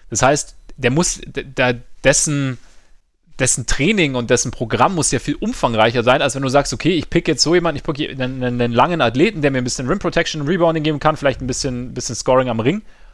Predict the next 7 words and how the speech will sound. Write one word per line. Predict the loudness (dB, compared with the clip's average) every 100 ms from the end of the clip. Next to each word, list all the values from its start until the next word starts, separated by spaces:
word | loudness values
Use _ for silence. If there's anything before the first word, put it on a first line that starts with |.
| -20 _ _ _ _ -4
Und | 0 2
dann | 2 2
kann | 0 0
ich | -4 -12 -20 -20 -20 _ _ _ _ _ _ _ _ _ -6
dieses, | 0 2 2 0 -2 -4 -10 -8
ja, | 0 0
vielleicht | 4 2 2